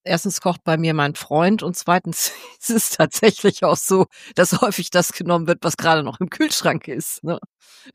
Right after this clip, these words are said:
Das ist ja auch häufig Vater der Geda-, oder Mutter des Gedanken. Ja, was bedeutet eigentlich sicher füttern? Sicher heißt, die Nährstoffe sind tatsächlich vollständig, egal, egal, <laughs> ob gekocht, gebarft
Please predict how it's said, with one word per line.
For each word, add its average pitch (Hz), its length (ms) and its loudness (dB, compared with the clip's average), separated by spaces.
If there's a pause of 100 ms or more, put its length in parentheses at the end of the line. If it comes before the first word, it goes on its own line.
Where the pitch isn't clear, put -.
(120)
Das 190 160 0
ist - 300 -4
ja 143 140 6
auch 202 180 4
häufig 180 520 0
Vater 165 380 2
der 156 140 0
Geda-, 143 340 -4
oder 147 160 0
Mutter 170 260 0
des 151 200 -6
Gedanken. 147 640 -4 (640)
Ja, 220 260 4
was 214 200 0
bedeutet 233 540 0
eigentlich 185 480 -4
sicher 175 380 0
füttern? - 580 -4 (960)
Sicher 233 360 4
heißt, 170 640 0
die 190 100 -2
Nährstoffe 170 480 0
sind 220 340 0
tatsächlich 208 520 -8
vollständig, 160 800 -2
egal, 160 400 2
egal, 143 580 0
<laughs> - 400 -10
ob - 140 -10
gekocht, - 580 -2
gebarft 160 560 -2